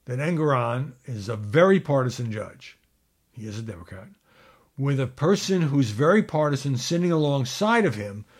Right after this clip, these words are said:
perhaps even more partisan than he is. So what prompted the original gag order was when Trump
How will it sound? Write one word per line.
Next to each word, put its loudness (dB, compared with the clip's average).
perhaps 0
even 2
more 6
partisan -2
than 2
he 4
is. -4
So 2
what -6
prompted 2
the 4
original 4
gag 2
order -2
was -4
when -6
Trump 0